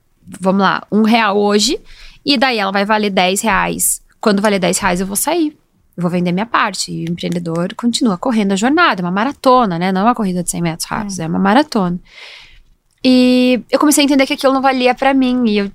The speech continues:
Speaker 1: eu, assim, eu sentia que aquilo lá não valia pra mim. A primeira vez que eu levantei a mão, meu, todos os meus amigos empreendedores eram, falaram, "Nossa, você tá maluca, isso é um novo negócio. É assim que funciona." Eu falei, "Não, pra mim não funciona. Eu não vou dormir tranquila pensando que pode acabar o caixa em qualquer momento, porque eu tô queimando muito, então não é isso."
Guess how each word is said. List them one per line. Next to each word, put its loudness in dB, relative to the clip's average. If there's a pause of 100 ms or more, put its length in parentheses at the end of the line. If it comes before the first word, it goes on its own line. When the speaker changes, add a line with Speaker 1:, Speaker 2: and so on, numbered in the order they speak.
(140)
Speaker 1:
eu, -4
assim, 2
eu 0
sentia 2
que 0
aquilo 0
lá 4
não -2
valia 0
pra -2
mim. 2
A 0
primeira 0
vez -2
que -6
eu -2
levantei -2
a 0
mão, 0
meu, 2
todos -4
os 2
meus -2
amigos -2
empreendedores -2
eram, -4
falaram, -2
"Nossa, 0
você -12
tá -6
maluca, -4
isso -4
é -4
um -6
novo -2
negócio. -4 (340)
É 2
assim -2
que -8
funciona." -2
Eu -4
falei, -4
"Não, -8
pra -8
mim 2
não -2
funciona. -2
Eu 0
não 4
vou 4
dormir 0
tranquila -8
pensando -12
que -20
pode -2
acabar -4
o -6
caixa -6
em -12
qualquer -8
momento, -4 (280)
porque -4
eu 2
tô 2
queimando 4
muito, 2
então -4
não 4
é 2
isso." -6